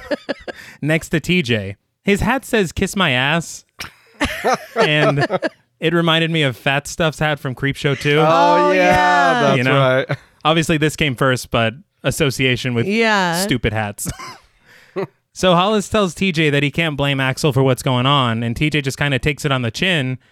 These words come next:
Speaker 1: admitting that he does like Axel, but he doesn't know what to do about this situation.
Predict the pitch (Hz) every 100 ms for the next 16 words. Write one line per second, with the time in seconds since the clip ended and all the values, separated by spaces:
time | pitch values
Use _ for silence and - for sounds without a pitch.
0 | _ 151 160 226 220 170 160 123 208 208
1 | 170 120 214 214 131 139 220 214 131 113
2 | - 139 139 156 _ _ - 147 160 151
3 | 156 147 135 135 156 139 127 131 127 127
4 | 143 165 - 92